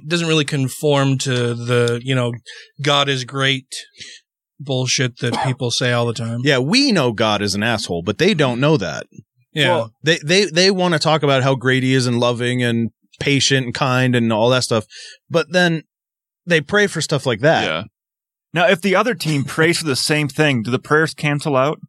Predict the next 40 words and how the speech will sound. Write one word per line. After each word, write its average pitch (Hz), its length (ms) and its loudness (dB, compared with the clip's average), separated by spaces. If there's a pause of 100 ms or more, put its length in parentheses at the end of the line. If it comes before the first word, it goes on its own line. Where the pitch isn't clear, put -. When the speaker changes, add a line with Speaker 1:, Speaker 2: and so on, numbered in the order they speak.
(760)
Speaker 2:
Well, 143 240 2
I 196 120 0
don't 240 120 0
think 180 140 -2
any, 185 180 4 (380)
I 185 100 0
don't 233 140 4
think 175 140 0
any 180 120 4
prayers 165 280 0
are 135 40 -2
making 156 280 0
it 107 100 0
because 147 640 -2 (240)
Speaker 3:
<laughs> - 260 -4
Speaker 2:
people, 175 340 4 (180)
like, 147 240 0
one 180 260 2
team, 175 360 4 (360)
I, 180 160 0
I've 202 260 0
watched 233 480 2
a 151 140 4
ton 170 240 -2
of 151 120 0
football, 165 680 2 (640)
and 151 240 0 (360)
almost 208 640 4
every 165 280 2
single 151 260 2
time 123 520 0 (240)
one 143 340 0
team 123 260 2
loses. 104 440 -2 (600)
Speaker 3:
Ooh, 185 240 2
really? 302 460 2
Speaker 2:
Yeah. 156 220 2 (420)
Speaker 3:
Never 165 240 -2
a 165 80 2
tie. 117 320 0